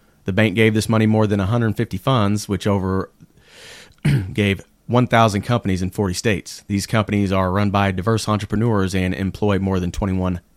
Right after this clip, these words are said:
thousand employees. This move by the bank is a big step towards helping these businesses get money they need. What about the businesses that aren't minority or women that also need money?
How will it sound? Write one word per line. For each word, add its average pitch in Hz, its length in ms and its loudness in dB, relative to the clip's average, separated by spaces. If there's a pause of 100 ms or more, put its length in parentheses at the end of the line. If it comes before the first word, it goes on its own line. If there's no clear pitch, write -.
(480)
thousand 95 400 -2
employees. 90 680 -4 (320)
This 123 180 -2
move 123 160 2
by 113 140 4
the 107 60 2
bank 120 260 2
is 98 80 -4
a 101 60 -4
big 104 160 -2
step - 260 -2
towards 104 300 -2
helping 104 300 0
these 101 140 0
businesses 98 440 -2
get 101 160 -2
money 104 180 0
they 95 140 0
need. 101 260 0 (380)
What 123 80 2
about 131 160 4
the 123 80 -2
businesses 120 800 -2 (680)
that 104 160 2
aren't 131 180 2
minority 92 480 0
or 87 100 -4
women 87 460 -6 (460)
that 98 160 -2
also 110 320 -2
need 90 180 -4
money? 82 360 -6